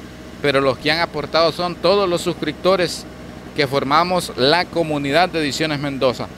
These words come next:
Todos los que están viendo allá, mire, ve, ahí hay gran cantidad de donadores que ellos dijeron: "Yo quiero aportar para que estas niñas vivan felices. Yo quiero aportar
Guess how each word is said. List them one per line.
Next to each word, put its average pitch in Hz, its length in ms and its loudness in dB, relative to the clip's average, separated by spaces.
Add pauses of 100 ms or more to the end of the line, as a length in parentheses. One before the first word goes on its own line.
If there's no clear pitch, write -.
(720)
Todos 208 200 6
los 180 120 4
que 165 80 -4
están 156 260 0
viendo 170 260 2
allá, 156 200 4
mire, 160 200 0
ve, 165 180 0 (1160)
ahí 113 220 4
hay 156 120 4
gran 170 280 0
cantidad 147 420 4
de 143 100 2
donadores 139 600 4 (680)
que 127 160 6
ellos 160 240 6
dijeron: 165 480 2 (260)
"Yo 151 140 2
quiero 190 340 4
aportar 156 520 4
para 156 180 2
que 156 120 -2
estas 151 220 -2
niñas 160 360 -2 (180)
vivan 190 340 2
felices. 117 580 0 (760)
Yo 185 160 4
quiero 214 260 4
aportar 170 600 2